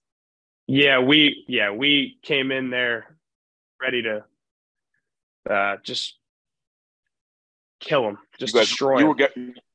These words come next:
Speaker 2: you guys were a different team come playoffs. I, I know, I noticed that.
Speaker 1: Definitely,
Speaker 2: Big ti-,
Speaker 1: definitely had. I was looking for the
Speaker 2: time,
Speaker 1: word. We
Speaker 2: uh,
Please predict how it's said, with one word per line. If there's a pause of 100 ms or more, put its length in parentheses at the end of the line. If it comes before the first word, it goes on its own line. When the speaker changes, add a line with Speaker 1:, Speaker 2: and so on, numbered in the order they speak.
(120)
Speaker 2:
you
guys
were
a
different
team
come
playoffs. (340)
I,
I
know,
I
noticed
that. (340)
Speaker 1:
Definitely,
Speaker 2:
Big
ti-,
Speaker 1:
definitely
had.
I
was
looking
for
the
Speaker 2:
time,
Speaker 1:
word.
We
Speaker 2:
uh,